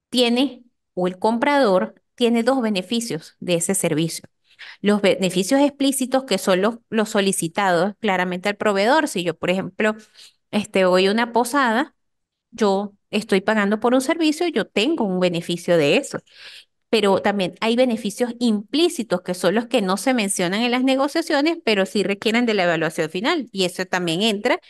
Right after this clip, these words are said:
en, dentro de la misma posada. Este, tú puedes tener...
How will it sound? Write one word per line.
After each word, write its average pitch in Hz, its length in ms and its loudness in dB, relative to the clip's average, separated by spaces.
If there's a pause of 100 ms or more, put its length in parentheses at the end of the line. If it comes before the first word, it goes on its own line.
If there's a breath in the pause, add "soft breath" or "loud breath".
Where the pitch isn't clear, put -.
(420 soft breath)
en, 202 240 0
dentro 190 380 2
de 160 100 0
la 135 120 0
misma 196 360 -2
posada. 277 520 -2 (420)
Este, 196 640 0 (200)
tú 233 160 -2
puedes 226 320 2
tener... 285 520 0